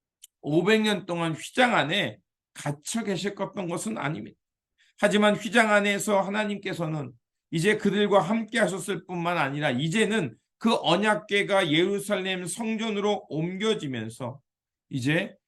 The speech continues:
그 땅에서도, 그 성전에서도 이스라엘 백성들과 함께 만나주시고 그 땅에 함께 하시면서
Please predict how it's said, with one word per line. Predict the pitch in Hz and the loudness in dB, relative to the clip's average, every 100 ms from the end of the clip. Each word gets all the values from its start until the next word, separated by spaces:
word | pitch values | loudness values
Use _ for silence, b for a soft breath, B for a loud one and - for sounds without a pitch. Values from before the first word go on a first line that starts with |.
| _ _ | _ _
그 | 220 - | -6 -4
땅에서도, | - 214 190 135 127 - 98 - | 2 4 4 -2 -6 -10 -12 -6
그 | 220 | -2
성전에서도 | 220 - 226 220 220 175 139 139 147 165 b b - | -2 -4 -6 -2 -2 -2 -4 -6 -6 -6 b b -4
이스라엘 | 160 151 196 185 | -2 0 2 2
백성들과 | 175 - 196 175 175 175 | 0 -2 -4 0 0 2
함께 | 190 180 196 | 0 0 0
만나주시고 | 185 185 208 220 208 160 202 214 220 | 2 2 2 0 -2 -6 -4 0 0
그 | 220 - - | 0 -4 -4
땅에 | 233 214 208 214 214 | -4 -4 0 0 0
함께 | 202 208 202 190 | -2 -4 -4 -2
하시면서 | 170 165 - 147 135 127 190 202 196 | 0 -2 -4 -6 -6 -6 0 2 2